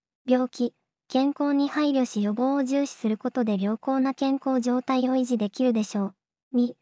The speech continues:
黄色のおみくじを選んだ方。運勢、今日、願望、願い事には慎重に、計画を見直し、慎重な行動が必要です。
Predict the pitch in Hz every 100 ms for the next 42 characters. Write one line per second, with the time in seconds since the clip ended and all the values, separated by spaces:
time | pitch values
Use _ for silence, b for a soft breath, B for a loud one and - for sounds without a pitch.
0 | _ _ _ 262 262 285 285 277 247 254
1 | 285 254 269 254 240 262 247 233 208 -
2 | 196 _ _ _ - 277 294 262 226 -
3 | _ _ _ - 277 269 - _ _ _
4 | - 262 269 262 269 262 _ _ _ 240
5 | 247 262 294 277 294 277 277 262 240 254
6 | 247 233 254 247 240 - _ _ - 262
7 | 269 - - 277 269 269 262 247 - 240
8 | - _ _ _ - 269 285 294 294 294
9 | 294 - 285 285 285 277 254 - 254 262
10 | 262 254 -